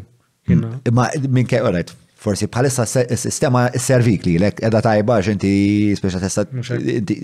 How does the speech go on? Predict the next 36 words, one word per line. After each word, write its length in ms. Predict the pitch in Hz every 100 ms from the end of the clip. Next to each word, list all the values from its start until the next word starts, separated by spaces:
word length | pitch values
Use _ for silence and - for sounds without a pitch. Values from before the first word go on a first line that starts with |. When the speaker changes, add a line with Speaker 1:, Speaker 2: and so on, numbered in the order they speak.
| 117
Speaker 1:
inti 160 | 104
free 300 | - 101 110 98
biex 160 | - -
tiftaħ 240 | - 98 -
kemm 160 | 110 101
trid. 180 | 82 - - - - - _ -
Però 240 | 120 143 135 127 - - -
taħseb 400 | 123 - 117 120
li 140 | 117 113 113 113 113 104
sistema 460 | 113 - 110 117
aħjar 340 | 113 147 113 -
tkun 240 | 113 110
li 140 | 131
kieku 340 | 120 110 127 127
jkun 180 | 131 113
hemm 160 | 107 104
xi 160 | - - _ _ -
tip 320 | 143 117 -
ta' 80 | 98
kontroll 680 | 107 104 - 120 131 139 127 - - - _ _ _ _ _ _ _ _ _ _ -
għalfej, 280 | 214 - 170
għalfej, 260 | 180 135 117 156 156
għalfej 220 | 139 117 113
taħseb 300 | 98 - 107
li 40 |
ku-, 120 | 104 107
li, 420 | 113 110 110 107
li 140 | 117 113
di 160 | 98 107
tal-, 220 | - 113 107
di 140 | 110
s-sistema 420 | - 117 - 110 113
Taljana, 420 | 117 101 95 95
per 140 | 98 98
eżempju, 300 | 95 95 101
hija 220 | 101